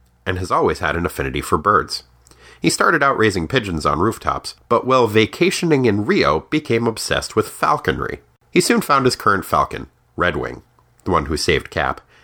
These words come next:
and the two share a special, almost telepathic bond. The exiles were bored and placed a newspaper ad seeking a falconer to entertain them on the island. Sam responded, but immediately realized that despite their interest in falconry,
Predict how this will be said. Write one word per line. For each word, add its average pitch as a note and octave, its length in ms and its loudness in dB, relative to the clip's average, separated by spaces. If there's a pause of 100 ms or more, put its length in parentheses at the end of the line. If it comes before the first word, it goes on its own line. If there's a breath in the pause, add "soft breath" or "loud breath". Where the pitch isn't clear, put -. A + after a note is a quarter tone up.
and B2 140 2
the A#2+ 40 4
two G3+ 220 0
share D3 240 0
a B2 80 2
special, - 580 -2
almost C#3 400 0
telepathic C3 720 -2
bond. F2 380 -4 (260)
The G3 100 2
exiles E3+ 440 2
were A#2+ 80 4
bored D#2+ 320 2
and G#2 220 -2
placed - 320 -2
a F2+ 60 4
newspaper G2+ 580 0
ad F2+ 180 -2
seeking A2 400 -2
a B2 60 2
falconer - 580 -2
to - 200 -2
entertain D2 520 -4
them D2+ 140 0
on F2 140 2
the A2 100 0
island. G2+ 400 -2 (640)
Sam A#3+ 320 0
responded, A#2+ 640 0 (260 soft breath)
but C#3+ 100 2
immediately F#3 560 2
realized G2+ 480 2
that - 180 0
despite - 480 0
their F3+ 160 2
interest E3+ 380 0
in C#3+ 100 0
falconry, F#2+ 640 0